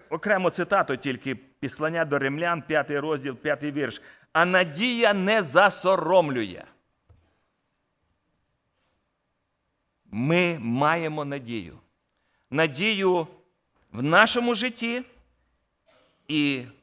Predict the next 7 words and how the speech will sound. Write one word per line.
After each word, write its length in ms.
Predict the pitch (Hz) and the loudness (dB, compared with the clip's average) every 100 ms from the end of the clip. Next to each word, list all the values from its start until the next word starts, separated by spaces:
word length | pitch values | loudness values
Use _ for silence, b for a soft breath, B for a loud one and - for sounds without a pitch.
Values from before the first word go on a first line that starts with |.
| _ _ _ _ _ _ _ 107 | _ _ _ _ _ _ _ -4
вірою 580 | 160 233 196 151 143 160 - _ _ _ _ _ _ | 2 4 6 4 0 -2 -10 _ _ _ _ _ _
осягаємо 800 | 135 135 139 151 165 165 147 143 - _ _ _ _ _ _ _ _ _ _ - | -4 -2 0 4 4 2 -4 -10 -16 _ _ _ _ _ _ _ _ _ _ -14
через 360 | - 139 131 117 | -4 -2 -2 -2
надію 520 | 123 127 143 127 113 - _ _ _ _ _ _ _ - | -4 -2 -2 -2 -6 -12 _ _ _ _ _ _ _ -4
майбутнє. 640 | 123 117 117 110 - - _ _ _ _ _ _ _ _ _ _ _ _ _ _ _ _ _ _ _ _ _ | -4 -2 -4 -6 -10 -20 _ _ _ _ _ _ _ _ _ _ _ _ _ _ _ _ _ _ _ _ _
Обіцянка 720 | 98 104 127 170 180 165 156 | -6 -4 -2 0 -2 -2 2
радості. 580 | 147 143 101 - - - | 4 4 2 -6 -16 -20